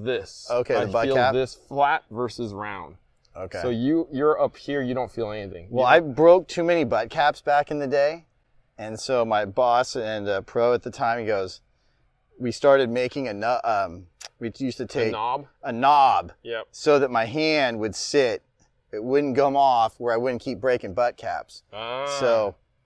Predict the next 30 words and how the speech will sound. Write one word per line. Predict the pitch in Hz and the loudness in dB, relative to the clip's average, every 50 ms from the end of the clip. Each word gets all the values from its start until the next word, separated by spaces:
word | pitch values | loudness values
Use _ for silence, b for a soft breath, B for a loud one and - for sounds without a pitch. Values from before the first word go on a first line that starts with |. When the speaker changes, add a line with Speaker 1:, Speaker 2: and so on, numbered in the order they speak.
| - | -2
Speaker 2:
I | 113 123 123 117 | 0 0 2 2
ended | 120 123 123 131 131 123 | 0 0 0 -2 0 0
up | 123 120 104 | 0 -2 -2
just | 98 117 117 - - | -4 -6 -8 -8 -6
starting, | - 127 113 131 117 117 110 107 - - | -4 -2 0 0 0 -2 -6 -10 -14 -8
<laughs> | - 165 147 - - _ _ _ _ - | -6 -6 -6 -6 -10 _ _ _ _ -6
it | - 156 | -2 -2
w-, | 160 151 156 151 - _ - | 0 2 2 2 0 _ -2
it | 156 160 - | -2 0 4
became | 180 165 - - 208 202 202 196 185 | 2 2 2 4 2 4 4 4 2
here | 175 - 180 185 175 165 151 135 127 - _ _ _ _ _ _ _ _ _ - | 0 0 0 2 4 6 6 6 4 2 _ _ _ _ _ _ _ _ _ -10
because | 135 113 156 151 131 | -4 2 2 4 4
he's | 135 123 | 4 2
like, | 131 127 131 | 2 2 2
"I'm | 131 | 2
not | 147 160 147 - | 2 2 2 4
fixing | - 156 - - 139 127 | 2 0 0 0 -8 -8
these | 117 - - - | -8 -10 -12 -10
<laughs> | - - | -8 -6
anymore." | 143 127 123 117 110 110 117 113 | -6 -4 -4 -4 -2 -2 -2 -2
Speaker 1:
Oh, | 107 | -4
gotcha. | 101 104 104 113 110 - 113 104 98 98 _ _ - | -4 -4 -4 -4 -4 -6 -8 -8 -8 -8 _ _ -12
Speaker 2:
And | 117 104 | -10 -6
that's | 110 117 120 - - | -4 -4 -4 -2 -2
Speaker 1:
Gotcha, | 131 | -4
Speaker 2:
when | 123 120 | -2 -2
we | 123 117 | -2 -2
were | 113 117 | -2 -2
Speaker 1:
gotcha. | 113 117 | -2 -4
Speaker 2:
using | 110 98 110 98 95 90 | -6 -6 -8 -12 -12 -14